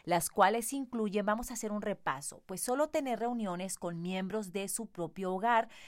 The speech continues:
pues dicen que representa un riesgo menor de contraer y transmitir el covid diecinueve, pero que si va a reunirse con otras personas,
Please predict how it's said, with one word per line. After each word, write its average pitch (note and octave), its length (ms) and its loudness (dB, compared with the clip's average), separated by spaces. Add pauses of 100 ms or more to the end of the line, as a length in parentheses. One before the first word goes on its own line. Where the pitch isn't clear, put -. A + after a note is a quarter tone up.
(200)
pues A3 180 2
dicen A3 300 -4
que A#3+ 100 -4
representa G#3+ 760 -4
un F#3 100 -4
riesgo F3+ 340 -2
menor F#3+ 540 -2
de B3 100 -4
contraer D#3+ 380 -4
y E3+ 40 -6
transmitir D#3 460 -8
el D3+ 120 -8
covid D3+ 220 -8
diecinueve, F#3 480 -4
pero G3 300 -6
que G#3 100 -6
si G#3 160 -6
va G#3+ 120 2
a B3 40 4
reunirse B3+ 480 -2
con A3+ 160 -6
otras G3 300 -6
personas, A3 800 -4